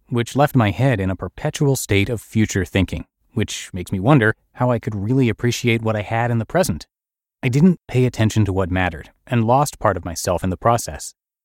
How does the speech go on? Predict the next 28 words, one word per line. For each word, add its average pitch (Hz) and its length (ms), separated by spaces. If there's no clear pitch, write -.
Luckily, 127 540
it 117 100
didn't 135 240
last 98 240
long. 82 280
And 147 160
my 139 140
quality 175 440
of 107 120
life 120 340
suffered 90 460
as 92 160
a 95 60
result. 98 400
Misery 151 520
is - 120
a 107 60
great 107 420
friend 85 480
when 95 140
it 98 180
chooses 113 440
to 107 80
give 101 180
you 98 100
a 90 60
wake-up 98 380
call. 85 300